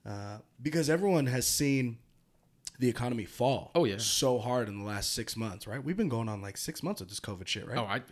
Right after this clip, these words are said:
Speaker 2: are we able to even talk about? I don't know how that works.
Speaker 1: Oh,
Speaker 2: I, I know that I can't talk about it,
Speaker 1: oh,
Speaker 2: but
Speaker 1: yeah.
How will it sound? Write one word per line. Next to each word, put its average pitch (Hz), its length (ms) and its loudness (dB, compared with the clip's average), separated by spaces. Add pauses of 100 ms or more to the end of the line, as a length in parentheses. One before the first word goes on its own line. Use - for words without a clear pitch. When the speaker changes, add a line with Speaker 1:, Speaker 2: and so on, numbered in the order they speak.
(200)
Speaker 2:
are 135 100 4
we 165 220 4
able 170 180 2
to 175 60 0
even 165 160 0
talk 165 200 -2
about? 160 160 0
I 117 60 0
don't 117 120 4
know 113 60 2
how 104 120 2
that 98 120 2
works. 95 280 0
Speaker 1:
Oh, 131 40 6
Speaker 2:
I, 135 160 6
I 160 40 6
know 165 160 8
that 131 100 6
I 120 140 8
can't 139 280 2
talk 147 220 8
about 151 220 4
it, - 60 0
Speaker 1:
oh, 190 60 6
Speaker 2:
but 185 100 6
Speaker 1:
yeah. 139 60 -2